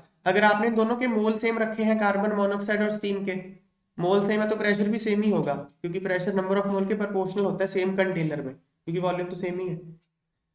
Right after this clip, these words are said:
What is, what will be partial pressure of H two at equilibrium? Equilibrium पे एच टू का partial pressure कितना होगा ये पूछा, बहुत simple क्वेश्चन है, इसका केपी दिया हुआ है।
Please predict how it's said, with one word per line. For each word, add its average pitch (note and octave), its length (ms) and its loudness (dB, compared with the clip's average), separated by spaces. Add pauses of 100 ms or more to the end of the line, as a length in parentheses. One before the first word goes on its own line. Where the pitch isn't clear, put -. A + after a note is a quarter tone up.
(680)
What G3 280 2
is, A#3+ 280 -2
what G3+ 260 0
will A3 220 0
be A3+ 80 0
partial F#3+ 420 2
pressure G3 300 0
of G3 160 2
H E3 180 -4
two F#3+ 140 2
at F3+ 240 -2 (720)
equilibrium? D#3+ 680 -2
Equilibrium G3 520 0
पे A#3 220 -2
एच G3 220 0
टू A3+ 100 -2
का A3 160 2
partial G3 320 2
pressure G3 300 0
कितना E3+ 280 0
होगा E3 180 2
ये E3 200 -2
पूछा, - 240 -8 (360)
बहुत F#3 200 -4
simple E3+ 260 0
क्वेश्चन D#3 280 -4
है, C3 60 -6
इसका D#3+ 180 -4
केपी D#3+ 280 -2
दिया C#3 200 -4
हुआ A#2+ 120 -8
है। - 80 -16